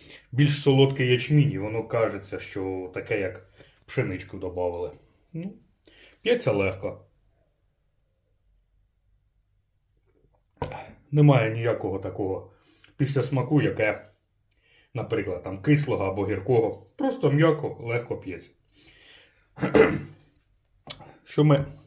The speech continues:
маємо в результаті? Цінова політика цих двох напоїв десь, ну, давайте так, вони коштують однаково, плюс-мінус, тридцять одна, тридцять три гривні,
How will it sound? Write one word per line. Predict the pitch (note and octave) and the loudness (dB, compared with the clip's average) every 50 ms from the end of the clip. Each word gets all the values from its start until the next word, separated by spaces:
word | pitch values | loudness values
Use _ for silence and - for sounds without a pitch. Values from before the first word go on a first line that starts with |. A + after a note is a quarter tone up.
| _ _ - | _ _ -2
маємо | B2 B2 B2 B2 A#2+ A#2 A2+ A2 | 0 2 4 4 4 2 0 0
в | |
результаті? | A2+ A#2 A2+ A2 A2 G#2+ - F2+ - - - _ _ _ _ - - - - - - _ _ | 0 0 -2 -2 -4 -6 -8 -10 -10 -12 -16 _ _ _ _ -20 -20 -20 -20 -20 -20 _ _
Цінова | _ - E3+ F3 G#3+ A#3+ B3+ A#3+ | _ -4 0 2 4 4 4 4
політика | A#3+ A#3+ A#3 A#3 B3 A#3+ - F#3 - F3+ D#3+ D3 - - - - - - - | 6 4 4 4 2 2 2 2 4 4 4 4 2 -4 -12 -18 -20 -20 -10
цих | - - G3+ G3+ G3 - - - - - - - _ - | -2 2 2 2 2 0 -6 -14 -18 -20 -20 -20 _ -6
двох | E3 F#3+ G#3 G3 | -4 -4 -4 0
напоїв | A3+ A3+ A#3+ A#3+ - F#4+ F4 A3+ - - - - - _ - - - - - - - - - - - _ _ _ _ _ _ _ _ _ _ _ | -2 -2 0 4 4 6 6 6 4 2 -4 -14 -20 _ -20 -20 -20 -20 -20 -20 -20 -20 -20 -20 -20 _ _ _ _ _ _ _ _ _ _ _
десь, | C#3+ A#2+ B2 C#3 E3+ E3 - - - - - - _ _ _ _ _ _ _ _ _ _ _ - | 0 6 8 8 8 8 4 0 -4 -6 -10 -16 _ _ _ _ _ _ _ _ _ _ _ -6
ну, | C3 D3 F3+ F3+ C3+ G#2 F#2+ - - - - _ _ | -2 -2 0 0 -2 -4 -6 -12 -18 -20 -20 _ _
давайте | A#2 A2+ B2 - - G#2 | 4 4 6 6 4 2
так, | F#2+ F#2+ G2 | 0 0 0
вони | D3+ E3+ D#3+ | 0 0 2
коштують | D#3 D#3 D3+ - - D#3 C3+ C3 C3+ - - - - - - - _ | 2 2 2 2 2 0 0 0 -2 -6 -14 -20 -20 -20 -20 -18 _
однаково, | - D#3 C#3 C3+ C#3+ D#3+ D#3+ D3 D3 - A2+ G#2 G#2 G2+ | 0 2 2 4 6 8 8 8 6 4 -2 -4 -4 -4
плюс-мінус, | - A2 G#2 - - A2 G2+ G2 F#2 - - - _ _ _ | -4 -6 -6 -6 -6 -8 -6 -6 -8 -8 -10 -16 _ _ _
тридцять | - D3+ F#3 F#3 F#3 - - E3+ D3 C#3+ D3 - - - _ _ _ _ _ _ | 0 0 0 0 -2 -2 0 0 0 0 -2 -8 -16 -20 _ _ _ _ _ _
одна, | C#3+ C3+ C3 C#3+ D#3 D#3+ E3 D3+ | -4 -2 2 4 6 6 6 6
тридцять | C#3 - - B2+ C3 C3+ C3+ - - A#2+ F2+ - - | 4 0 2 2 2 2 2 0 -2 -4 -4 -6 -6
три | - B2+ A#2+ A#2 | -2 0 2 2
гривні, | G#2 A2 A#2+ B2+ B2+ A#2+ G#2 F#2 | 2 4 2 2 2 0 -4 -8